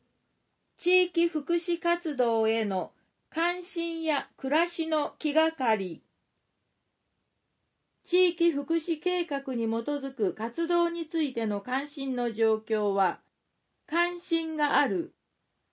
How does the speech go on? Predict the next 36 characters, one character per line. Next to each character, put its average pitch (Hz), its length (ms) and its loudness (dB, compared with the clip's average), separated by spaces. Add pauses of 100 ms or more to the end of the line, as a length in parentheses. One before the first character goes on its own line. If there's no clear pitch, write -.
(140)
が 226 320 2 (260)
三 359 320 4
十 233 220 0
三 262 280 2
点 196 300 -6
八 196 260 -12
パ 233 220 0
ー 233 60 -8
セ 208 140 -4
ン 180 120 -8
ト、 170 280 -10 (680)
関 359 320 0
心 330 380 -6
が 311 160 -2
な 277 200 -2
い 160 140 -4 (720)
が 220 300 2 (160)
二 330 200 -4
十 302 260 0
二 262 220 -2
点 202 280 -4
六 190 240 -6
パ 262 220 2
ー 262 40 -8
セ 247 180 -4
ン 214 60 -2
ト 196 140 -4
と 180 180 -4
な 226 160 0
っ 226 80 -14
て 185 160 -2
い 196 140 -2
る 175 180 -4
一 196 260 -6
方 196 240 2
で、 165 300 -4